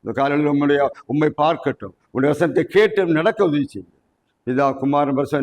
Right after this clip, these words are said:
நாமத்தினாலே இந்த வசனத்தை கேட்கிற ஒவ்வொருவரையும் உம்முடைய பிள்ளைகளாக, ஆண்டவரே, அதிகமான பூர்ணமா நிரம்புற கலைஞர் உள்ள உள் பிள்ளைகளாய் மாற்றி போட ஆசீர்வதியும். இயேசு நாம் ஜெபிக்கிறோம் பிதாவே, ஆமென்.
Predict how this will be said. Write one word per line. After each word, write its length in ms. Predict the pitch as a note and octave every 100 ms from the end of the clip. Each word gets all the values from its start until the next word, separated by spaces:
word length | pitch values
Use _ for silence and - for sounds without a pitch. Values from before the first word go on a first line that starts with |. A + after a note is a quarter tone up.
| C#3
நாமத்தினாலே 520 | E3 E3 D#3+ D#3 D3+ - -
இந்த 100 | A2 B2+
வசனத்தை 340 | C#3 E3+ E3+ - E3+
கேட்கிற 280 | F#3 - - -
ஒவ்வொருவரையும் 600 | G3 A3+ G3+ F#3+ F3 E3 C3+ - -
உம்முடைய 260 | C3+ D3+ D3
பிள்ளைகளாக, 500 | D#3 F3 F3+ E3 E3 C#3+ - C#3
ஆண்டவரே, 400 | D#3+ F3 F3+ F3+ F#3+ E3+ - -
அதிகமான 720 | D3 F3 F3+ F3 F3+ F#3 F3+ D3+ _ _
பூர்ணமா 400 | D#3+ G3 F#3+ F#3 E3 D3+
நிரம்புற 380 | A3 B3 A#3 G3 -
கலைஞர் 380 | E3+ G3+ G3 F3
உள்ள 140 | D#3+ D#3 -
உள் 140 | B2+ C#3+ -
பிள்ளைகளாய் 360 | C3+ C3 A#2+
மாற்றி 240 | A#2 A2+ G2+ -
போட 140 | F#2+ F#2+
ஆசீர்வதியும். 480 | G2 - D#2+ - D#2+ _ - -
இயேசு 260 | C3 C3 A#2+
நாம் 160 | A#2+ A2
ஜெபிக்கிறோம் 520 | A#2 B2+ B2 B2 A#2+
பிதாவே, 400 | A2 F#2 F2+ E2 _ F2+ F2+
ஆமென். 260 | F2 E2+